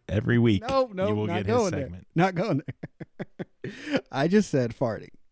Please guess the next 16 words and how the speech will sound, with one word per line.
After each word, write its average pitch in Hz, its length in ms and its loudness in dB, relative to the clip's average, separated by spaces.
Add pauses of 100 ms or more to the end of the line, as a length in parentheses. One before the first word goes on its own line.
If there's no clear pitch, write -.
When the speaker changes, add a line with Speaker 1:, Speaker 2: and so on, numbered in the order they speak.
Speaker 2:
I 123 160 -4
didn't 175 160 -2
say 156 180 0
anything 156 320 0
about 151 400 0 (420)
y-, - 80 -18 (360)
your, 110 360 -6
your, 107 260 -8
your 107 180 -10
busting 120 400 -4
one 127 220 -2
open, 101 480 -4
Speaker 1:
Mm-hmm. 101 260 -20 (200)
Speaker 2:
but 117 120 -4
I 120 80 0
did. 147 240 2